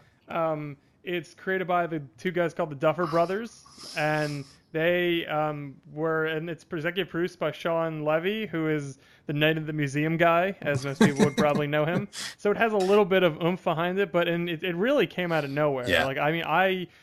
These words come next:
Speaker 1: don't think I heard of it until it had premiered and the buzz started happening.
Speaker 2: Yeah.
Speaker 1: Did you?
Speaker 2: No, no, yeah, I, I didn't, I didn't. I mean, you know, Netflix is like, it p-, it puts out so many shows,
Speaker 1: <laughs> Yeah.
Speaker 2: um,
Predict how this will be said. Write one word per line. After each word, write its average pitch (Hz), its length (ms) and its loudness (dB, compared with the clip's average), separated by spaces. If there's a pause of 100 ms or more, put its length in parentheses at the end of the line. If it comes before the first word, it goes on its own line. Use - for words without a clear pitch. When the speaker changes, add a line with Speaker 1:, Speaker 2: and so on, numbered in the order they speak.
(120)
Speaker 1:
don't 175 200 -2
think 175 160 -4
I 151 200 2
heard 185 320 -2
of 143 100 -2
it 139 120 -4
until 143 380 -2
it 143 100 -2
had 131 200 -6
premiered 151 380 -2
and 139 100 -6
the 131 60 -6
buzz 143 280 -2
started 127 280 -8
happening. 131 340 -8
Speaker 2:
Yeah. 131 100 -8
Speaker 1:
Did 131 80 -10
you? 156 220 -6 (140)
Speaker 2:
No, 107 380 6
no, 87 220 0
yeah, 82 260 0
I, 85 300 -2
I 85 40 0
didn't, 82 380 -4
I 85 80 -4
didn't. 82 340 -6 (120)
I 120 60 6
mean, 143 400 8
you 135 140 4
know, 127 80 8
Netflix 127 500 2
is 104 160 -2
like, 95 300 -2 (300)
it 107 200 -8
p-, - 120 -10
it - 80 -10
puts 160 200 2
out 123 160 4
so 139 140 6
many 120 220 6
shows, 104 720 2
Speaker 1:
<laughs> - 520 -20
Yeah. 117 80 -2 (320)
Speaker 2:
um, 95 220 -4